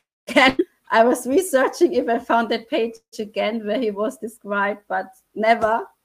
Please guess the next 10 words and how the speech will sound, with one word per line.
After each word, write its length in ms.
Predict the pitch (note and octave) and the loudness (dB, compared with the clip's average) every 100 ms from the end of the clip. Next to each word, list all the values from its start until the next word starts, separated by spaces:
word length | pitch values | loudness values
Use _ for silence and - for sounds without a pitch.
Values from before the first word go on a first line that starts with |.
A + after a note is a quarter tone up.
| _ _ _ - | _ _ _ -8
I 100 | C4 | -6
have 220 | A#3+ - | -6 -6
never 280 | G#3+ A3+ G3 | -6 -4 -6
found 420 | - G3+ G3+ F#3+ | -8 -10 -8 -8
it 140 | F3+ | -10
again. 540 | - E3+ F#3+ F#3 F3 F3+ _ _ _ _ _ _ _ _ _ _ _ _ _ _ _ _ _ _ _ | -12 -10 -6 -4 -6 -10 _ _ _ _ _ _ _ _ _ _ _ _ _ _ _ _ _ _ _
And, 300 | F#3+ G3 A#3+ B3 | -6 -4 -4 -4
um, 520 | F#3+ G3 G3+ G3+ G#3 - _ _ _ _ _ _ _ _ _ _ _ _ _ _ _ _ _ _ _ _ _ | -4 -4 -6 -8 -10 -18 _ _ _ _ _ _ _ _ _ _ _ _ _ _ _ _ _ _ _ _ _
yeah, 520 | A#3+ B3 A#3 - G3+ | -2 0 0 0 -2
um, 300 | G3+ G3+ G#3+ | -2 -4 -6